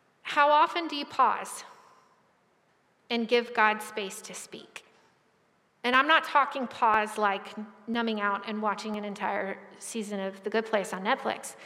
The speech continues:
Not that I've done that this week. Um, I'm talking about actually sitting in the quiet and listening for the voice of the Lord.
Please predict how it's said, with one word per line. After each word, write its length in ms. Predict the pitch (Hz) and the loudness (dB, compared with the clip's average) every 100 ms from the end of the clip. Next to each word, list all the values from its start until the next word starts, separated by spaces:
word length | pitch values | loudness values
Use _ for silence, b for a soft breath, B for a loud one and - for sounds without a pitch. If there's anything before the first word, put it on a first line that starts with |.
| B B B B B | B B B B B
Not 200 | 220 - | -2 0
that 100 | 190 | 0
I've 160 | 185 | 0
done 180 | 185 196 | 0 0
that 180 | 190 190 | -2 -4
this 180 | 190 - | -8 -8
week. 220 | 196 - B B B B B | -10 -10 B B B B B
Um, 380 | - 214 202 202 - - - - - _ _ _ _ _ _ _ _ _ _ | 2 2 2 -4 -10 -18 -20 -20 -20 _ _ _ _ _ _ _ _ _ _
I'm 120 | - 233 | -2 0
talking 360 | 269 247 254 | 0 0 2
about 220 | 233 220 - | 4 4 2
actually 400 | 220 - 233 214 | -4 -2 0 0
sitting 380 | - 220 214 | -2 -2 -2
in 100 | 208 | -2
the 60 | 196 | -6
quiet 440 | 196 190 190 185 - - - _ _ _ | -6 -4 -4 -4 -8 -18 -20 _ _ _
and 140 | 220 220 | -4 0
listening 360 | 214 208 208 | 0 -2 -4
for 140 | 196 202 | -4 -4
the 80 | 196 | -4
voice 280 | 185 185 | -2 -4
of 60 | - | -4
the 100 | 185 | -6
Lord. 320 | 180 180 175 | -4 -4 -6